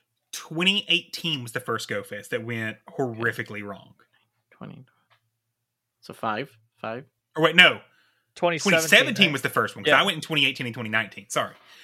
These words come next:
Speaker 1: Twenty seventeen was the horrific one.
Speaker 2: Okay. So it's taken them this long. They've d-, they've gone this long without having any type of thing like that.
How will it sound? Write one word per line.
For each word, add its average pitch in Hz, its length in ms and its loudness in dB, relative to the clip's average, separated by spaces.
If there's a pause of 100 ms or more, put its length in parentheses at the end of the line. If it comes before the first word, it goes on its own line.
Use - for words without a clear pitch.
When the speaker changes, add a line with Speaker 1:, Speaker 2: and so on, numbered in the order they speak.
(120)
Speaker 1:
Twenty 185 180 -2
seventeen 165 580 0
was 110 120 -10
the 117 80 -12
horrific 113 420 -6
one. - 180 -20 (580)
Speaker 2:
Okay. 139 300 0 (340)
So 131 800 2
it's - 260 -2
taken 147 280 0
them 123 140 -2
this 120 220 -6
long. 120 360 -2 (800)
They've 131 200 2
d-, 156 120 4 (120)
they've 147 280 2
gone 156 380 8
this 143 280 -4 (400)
long 127 540 2
without 123 400 2
having 120 400 0
any 117 280 -6
type 120 320 -4
of 117 220 -6 (140)
thing 120 180 -6
like 113 240 -8
that. 117 380 0